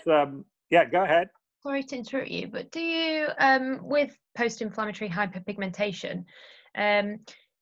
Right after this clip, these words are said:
Speaker 2: do you sort of have a certain amount of time that somebody would need to be on a lightening agent before you'll go ahead and, and perform any kind of treatment?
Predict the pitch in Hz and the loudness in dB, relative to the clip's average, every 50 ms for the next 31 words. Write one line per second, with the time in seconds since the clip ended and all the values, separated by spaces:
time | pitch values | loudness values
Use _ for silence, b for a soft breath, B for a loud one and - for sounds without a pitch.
0 | _ - 254 254 262 269 285 277 277 277 269 269 269 262 - - - - - _ | _ -6 -2 0 0 2 2 2 2 4 4 4 2 2 0 -4 -12 -18 -20 _
1 | _ _ _ _ _ _ _ _ - 208 226 - 262 240 - - 214 247 247 247 | _ _ _ _ _ _ _ _ -16 -16 -8 -4 -4 -4 -2 0 0 0 0 0
2 | - - - 269 262 254 - 233 233 233 226 - - 208 - - - 254 247 247 | -4 0 4 4 4 4 4 -2 -2 0 0 -2 -2 -4 -8 -8 -2 2 2 2
3 | 247 240 233 220 214 - 175 - 247 226 220 208 226 220 208 214 196 214 214 220 | 2 2 0 -4 -4 -6 -6 -6 -8 -6 -6 -6 -6 -4 -4 -6 -4 -4 -4 -2
4 | 220 220 214 - - 202 190 - 226 220 214 214 214 208 - - - 196 202 196 | -2 -4 -6 -6 -10 -10 -6 -4 -4 -2 -2 -4 -4 -6 -6 -4 -2 -2 -2 -2
5 | 196 202 208 208 208 202 - - 202 202 202 202 202 214 180 202 190 190 196 190 | -2 -2 0 0 0 0 -2 -6 -4 -2 0 0 -2 -2 -4 -6 -8 -8 -8 -12
6 | 175 - 202 196 196 196 190 190 185 202 190 190 196 175 165 196 196 190 - 190 | -8 -4 -4 -2 -2 -2 -4 -2 0 0 2 2 2 0 2 0 0 2 2 2
7 | 185 185 185 185 180 - 196 185 175 175 170 - - 214 214 214 214 214 208 214 | 0 0 -2 -6 -6 -6 -6 -6 -6 -6 -6 -4 -2 0 0 0 0 -2 -2 -4
8 | 214 - - 220 214 208 208 - - - 247 240 - - 294 320 349 | -6 -4 -4 -4 -4 -4 -6 -10 -4 -4 -4 -4 -4 -6 -8 -8 -8